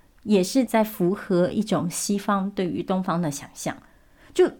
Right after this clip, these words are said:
对这件事情我没有任何的定论，但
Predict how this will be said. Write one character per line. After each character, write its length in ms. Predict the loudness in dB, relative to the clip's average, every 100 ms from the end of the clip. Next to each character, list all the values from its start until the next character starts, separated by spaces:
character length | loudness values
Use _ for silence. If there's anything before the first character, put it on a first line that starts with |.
| _
对 160 | 4 4
这 120 | 4
件 160 | 4
事 140 | 4 2
情 220 | 0 0
我 80 | 0
没 160 | 2
有 120 | 2 2
任 160 | 2
何 160 | 2 -2
的 240 | -4 -8 -4 6
定 320 | 8 8 4
论， 240 | 4 4 0 -20 _ -20 _ _
但 400 | 6 6 6 0